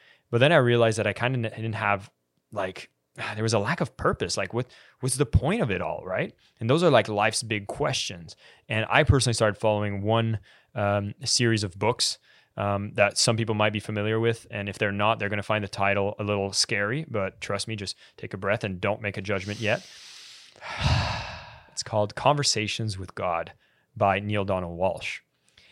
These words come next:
And what it is, it's a very new age philosophy around spirituality.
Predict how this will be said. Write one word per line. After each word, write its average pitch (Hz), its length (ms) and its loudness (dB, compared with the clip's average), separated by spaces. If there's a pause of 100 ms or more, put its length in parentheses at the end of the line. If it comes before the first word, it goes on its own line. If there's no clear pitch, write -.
(180)
And 110 260 2
what 117 280 2
it 139 80 2
is, 127 220 2
it's 98 220 -6
a 101 160 -4
very 120 300 2
new 120 400 0
age 107 300 -2
philosophy 98 460 -2
around 95 180 -4
spirituality. 98 800 -4